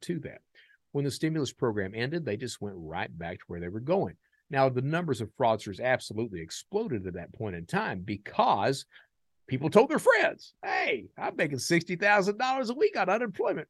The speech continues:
Shit, man, how you doing that?" And they tell them, "Well, sit down. It's easy. It's the government's giving money away.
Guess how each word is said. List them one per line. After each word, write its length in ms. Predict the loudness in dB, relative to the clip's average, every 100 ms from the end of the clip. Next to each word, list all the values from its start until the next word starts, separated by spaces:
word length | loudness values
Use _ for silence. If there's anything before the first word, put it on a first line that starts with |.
| _
Shit, 300 | 0 0 0
man, 160 | -2
how 80 | 0
you 180 | 0 2
doing 220 | 2 2 0
that?" 100 | -2 -2
And 100 | -4
they 80 | -2
tell 260 | 2 2 2
them, 120 | -4
"Well, 100 | -8
sit 240 | -8 -6
down. 240 | -4 -2 -2
It's 160 | -6
easy. 340 | -6 -6 -2 -4
It's 140 | -6
the 160 | -6 -4
government's 480 | 2 0 0 -6
giving 300 | 0 2 2
money 240 | -2 0 0
away. 320 | 0 -2 -4